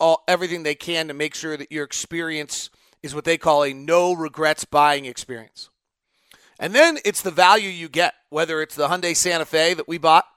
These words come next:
whether it's the Tucson, whether it's the, Co-, I was parked yesterday at, uh, Park City for a minute, next to a Kona Ultimate twenty nineteen. They're just so quick and cool looking. Obviously,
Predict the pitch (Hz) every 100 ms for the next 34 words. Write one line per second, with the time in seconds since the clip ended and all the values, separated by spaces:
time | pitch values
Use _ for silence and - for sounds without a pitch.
0 | _ _ _ - 160 160 151 151 180 185
1 | 190 180 160 151 - 151 147 _ _ _
2 | - 208 190 175 175 - 190 185 - 170
3 | - 160 160 165 147 147 _ _ _ _
4 | 147 139 135 127 123 - 160 151 170 160
5 | 160 156 156 160 _ - _ _ - 175
6 | 180 - 190 170 - 143 - 185 185 180
7 | - - 180 175 170 - _ _ _ _
8 | _ _ _ _ _ _ _ - 190 180
9 | 175 - 180 185 143 139 127 - 180 170
10 | 170 - _ _ _ _ - 190 - 165
11 | 139 - 190 180 170 175 170 - _ _
12 | _ _ - 196 214 - 220 196